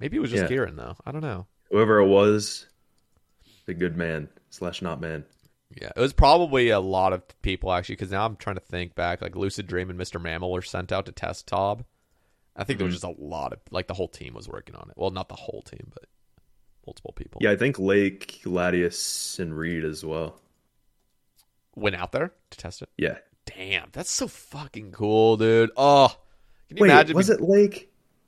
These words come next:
Speaker 2: I can't, I can't
Speaker 1: Maybe
Speaker 2: remember.
Speaker 1: it was Cloud Badass or somebody, or, uh, well,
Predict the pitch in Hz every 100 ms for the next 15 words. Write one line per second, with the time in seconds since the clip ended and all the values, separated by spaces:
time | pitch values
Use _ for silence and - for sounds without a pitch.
0 | _ _ _ _ _ _ 139 - 180 131
1 | 131 120 101 95 95 76 110 104 101 82
2 | 87 92 90 87 90 - 82 - 104 95
3 | 92 85 85 92 _ - 135